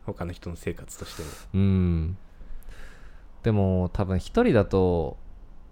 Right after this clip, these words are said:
Speaker 2: 喋んのってすごい難しいし。
Speaker 1: いや、無理だよ。
Speaker 2: 喋る？ちょっとや-、
Speaker 1: うん。
Speaker 2: やっていいよ、今。一人で。
Speaker 1: 一人語り？
Speaker 2: うん。
Speaker 1: やってみる？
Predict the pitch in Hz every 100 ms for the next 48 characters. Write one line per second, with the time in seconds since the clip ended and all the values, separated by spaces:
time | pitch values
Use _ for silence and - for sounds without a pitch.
0 | - - - 113 120 92 82 - - 90
1 | 90 87 87 98 104 98 87 - 82 71
2 | 65 113 - - - - - - - -
3 | - - - - - - - - - -
4 | - 92 64 - - - - 92 85 90
5 | 90 85 82 92 - - 92 78 69 73
6 | - - - 67 - - 87 85 82 -
7 | 76 87 135 - 95 92 87 85 98 -
8 | - - - - - - - - - -
9 | 87 78